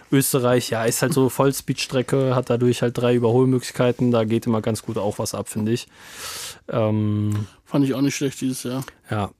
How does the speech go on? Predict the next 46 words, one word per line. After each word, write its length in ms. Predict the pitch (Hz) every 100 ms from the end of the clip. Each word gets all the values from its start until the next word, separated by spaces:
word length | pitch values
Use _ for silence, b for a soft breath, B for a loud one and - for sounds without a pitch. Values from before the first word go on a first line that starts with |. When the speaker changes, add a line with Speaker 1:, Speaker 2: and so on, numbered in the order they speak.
| _
Speaker 1:
Zandvoort 640 | - 139 156 165 170 165 -
bleibt 240 | 143 139
bis 160 | 127 -
zwanzig 300 | 123 120 -
fünfundzwanzig 600 | 156 160 156 156 143 -
im 100 | 143
Kalender, 480 | 147 135 139 139 131
finde 160 | 123
ich 100 | 110
eigentlich 280 | 123 113 -
auch. 400 | - 139 147 - - B B B B
Die 60 | -
Strecke 380 | - 147 170 175
an 80 | 143
sich 220 | 156 151
ist 140 | -
geil 280 | - 135 147
zu 120 | -
fahren, 320 | 127 135 143 151
ist 120 | -
jetzt 180 | 131 -
auch 200 | 131 -
tricky 400 | - 147 - 135
zu 160 | -
überholen 480 | 123 120 120 139 143
und 100 | 139
so, 300 | 135 135 135
aber 220 | 120 123
eigentlich 140 | 113 127
ist 20 | -
es 40 |
auch 160 | 110 110
eine 100 | 120
geile 220 | 110 107
Strecke. 280 | - 120 -
Speaker 2:
Wo 40 |
Speaker 1:
Und 40 | 202
die 60 |
Speaker 2:
bist 180 | 214 -
du 60 | 226
nochmal 240 | 214 208
nächstes 340 | 208 196 202 -
Jahr, 160 | 202
bei 100 | 196 185
welchem 260 | 180 190
Rennen? 320 | 180 190 214